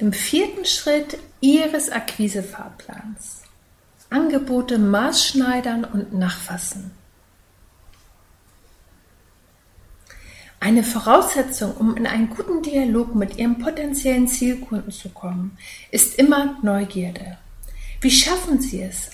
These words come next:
einen potenziellen Kunden für Ihre Leistung zu interessieren? Indem Sie ihm etwas bieten, das genau auf seine Wünsche und Herausforderungen zugeschnitten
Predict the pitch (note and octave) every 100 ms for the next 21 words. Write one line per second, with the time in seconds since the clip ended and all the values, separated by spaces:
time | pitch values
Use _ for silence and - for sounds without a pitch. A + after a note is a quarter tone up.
0 | - A#3+ A#3+ B3 - D#4+ D#4+ D4+ - B3
1 | A3+ A3 G#3+ - A3 C4 D4 C#4 - G3
2 | B3+ D#4+ F4+ D4 A#3 A#3+ - - F#3+ -
3 | - F#3 - F3 - - F3+ F3+ F#3+ G3
4 | _ _ _ - - - - _ - -
5 | - _ - _ _ - - - - -
6 | - - - - - - - - - -
7 | - - - - - G3+ G#3 A#3 C4 C4
8 | A#3+ A3+ G3+ F#3+ - - G3 G#3 C#4+ D4+
9 | - A3+ - A#3 A3+ A#3+ C4+ D#4+ C4 C4
10 | - A#3+ A#3+ A3+ G#3+ C4+ - C#4+ C4 C4
11 | A#3 G3+ G3 A3+ - A3+ G#3 G#3 G3+ -
12 | F#3+ F#3+ F3+ G3 - F#3